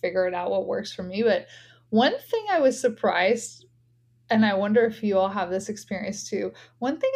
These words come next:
I was surprised seems to be the most impactful thing I can say when talking about sc-, sliding scale and budget is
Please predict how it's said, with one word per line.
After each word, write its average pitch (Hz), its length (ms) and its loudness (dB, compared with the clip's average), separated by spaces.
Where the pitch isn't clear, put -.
I 403 40 0
was 339 140 -4
surprised 208 680 -2
seems 220 320 0
to 226 80 -2
be 208 160 -4
the 185 100 -2
most 185 400 -4
impactful 208 680 -6
thing 202 220 -4
I 190 100 -2
can 190 180 -6
say 190 280 0
when 202 180 -2
talking 202 480 -4
about 175 460 -2
sc-, - 340 -6
sliding 185 400 -4
scale 185 460 -4
and 185 220 -6
budget 214 560 -2
is 196 680 -2